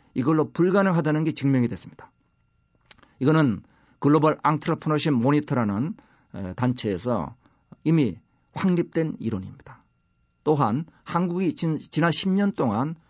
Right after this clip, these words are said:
국민소득 이만 불대 머무르고 있는 거, 이것은 국가 발전 단계에 필요한 창조적 인재를 못 키웠기 때문이죠. 이런 기업가들이 한국을 앞으로 이끌어갈 겁니다.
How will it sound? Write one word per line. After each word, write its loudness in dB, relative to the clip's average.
국민소득 0
이만 0
불대 -4
머무르고 -2
있는 -10
거, -20
이것은 -2
국가 -4
발전 -2
단계에 -4
필요한 -8
창조적 -2
인재를 0
못 -4
키웠기 -4
때문이죠. -14
이런 2
기업가들이 0
한국을 -2
앞으로 -12
이끌어갈 -8
겁니다. -20